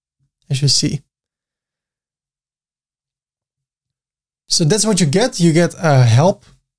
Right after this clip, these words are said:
of course, over here. You can go to the knowledge base, to the troubleshooter, video tutorials. You can go to the Facebook community, and over here it says, "Feature request." There's a change log, so when there's a new update, you can see what is new. The support policy,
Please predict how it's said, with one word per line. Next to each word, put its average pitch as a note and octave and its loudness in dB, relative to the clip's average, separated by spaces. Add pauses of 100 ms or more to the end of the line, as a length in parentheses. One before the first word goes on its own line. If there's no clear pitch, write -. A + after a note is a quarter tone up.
(140)
of - -20
course, C#3 0
over B2 0
here. A#2 2 (760)
You - -8
can C#3 0
go C3 4
to B2+ 0
the B2 6
knowledge C3+ 2
base, D#3 0 (340)
to - -10
the C3 2
troubleshooter, D#3+ 2
video F3 2
tutorials. D3 0
You C3 -4
can C#3+ 2
go C3+ 2
to C3 -4
the C#3 0
Facebook D3 0 (100)
community, C#3+ 0
and D#3 -4
over C#3+ 2
here B2+ 4
it B2 2
says, - -2
"Feature - -4
request." - -2 (380)
There's D3 0
a C3 -2
change F#3 0
log, F#3+ 0
so E3+ 0
when D3 2
there's C3 2
a B2+ 6
new C3+ 4
update, D3+ -4
you - -18
can B2+ 0
see C3 -2
what D3 0
is C3 0
new. D#3+ 2 (420)
The - -4
support F#3 -2
policy, C#3 2